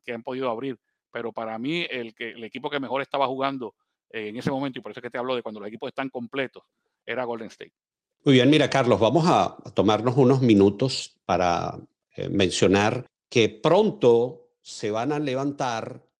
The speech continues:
Speaker 2: eh, las restricciones en Nueva York, lo que quiere decir que los Brooklyn Nets van a tener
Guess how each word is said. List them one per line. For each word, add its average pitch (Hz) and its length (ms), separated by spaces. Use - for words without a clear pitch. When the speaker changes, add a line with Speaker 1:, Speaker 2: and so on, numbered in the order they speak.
Speaker 2:
eh, 98 500
las 104 180
restricciones 120 880
en 110 80
Nueva 107 240
York, 104 420
lo 95 180
que 90 140
quiere 107 220
decir 110 580
que 98 960
los 110 280
Brooklyn 123 400
Nets 123 280
van 123 360
a 135 80
tener 107 500